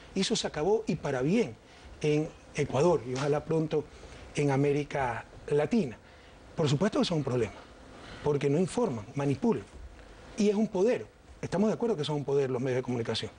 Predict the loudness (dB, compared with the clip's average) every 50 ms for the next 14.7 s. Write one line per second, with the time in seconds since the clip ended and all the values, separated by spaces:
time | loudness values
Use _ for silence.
0 | -18 -18 -8 -4 0 2 2 4 2 2 2 2 2 2 2 0 0 0 0 0
1 | -2 -4 -8 -20 -20 -20 -20 -20 -20 -20 -12 -8 -6 -6 -2 0 2 2 2 2
2 | 0 0 2 4 4 4 2 2 0 0 0 0 -2 -4 -2 -2 0 0 0 0
3 | 0 0 0 0 0 0 0 2 2 0 0 0 0 0 0 0 0 -2 0 0
4 | 0 0 0 -2 -6 -10 -20 -20 -20 -20 -10 -4 0 2 2 4 4 2 2 2
5 | 0 0 0 0 0 2 2 2 2 0 0 -2 -4 -8 -10 -16 -20 -20 -20 -20
6 | -20 -20 -12 -4 0 2 4 4 4 4 4 2 2 2 4 2 2 0 0 0
7 | 0 2 2 2 2 0 0 -2 -4 -4 -8 -18 _ _ _ -20 -20 -20 -20 -20
8 | -20 -10 -4 -2 0 0 0 0 0 0 2 2 2 2 2 2 2 2 0 0
9 | 0 0 0 0 0 -2 -2 -2 0 0 0 -2 -4 -6 -6 -6 -2 0 0 0
10 | 0 0 -2 -4 -2 0 2 2 2 2 0 -2 -4 -4 -4 -4 -4 -4 -2 -2
11 | -2 -2 -2 -4 -4 -6 -10 -16 -14 -14 -14 -14 -14 -4 2 4 6 6 6 4
12 | 2 2 2 4 4 4 2 0 0 -2 -6 -10 -14 -20 -20 -20 -14 -8 -2 0
13 | 2 2 2 2 2 2 0 2 2 2 2 2 2 2 2 2 2 2 2 2
14 | 4 4 4 2 2 -2 -4 -2 -2 -2 -2 -4 -6